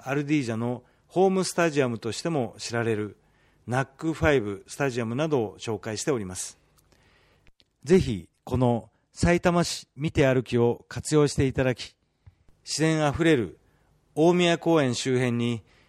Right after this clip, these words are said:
一人でも多くの方にお立ち寄りをいただければ幸いと存じます。さて、今年、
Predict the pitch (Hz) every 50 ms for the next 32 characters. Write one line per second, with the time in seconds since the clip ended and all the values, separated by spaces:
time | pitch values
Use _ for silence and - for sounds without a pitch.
0 | _ _ - - 220 214 208 175 160 143 131 120 123 131 131 120 123 110 113 104
1 | - 120 - 160 160 139 117 92 76 - _ _ _ _ - 120 - - 131 120
2 | - 131 123 120 120 120 117 117 110 107 - 135 123 120 - 147 156 165 143 123
3 | 107 87 - - - 123 110 110 110 110 110 110 - 160 143 120 120 104 98 98
4 | 95 98 98 - - - - _ _ _ _ _ _ _ _ _ _ _ _ _
5 | _ _ _ _ _ _ _ _ _ _ _ _ - - 175 175 - 143 120 104
6 | - - _ _ _ _ _ _ _ _ _ _ - - 135 - 147 - - -
7 | - -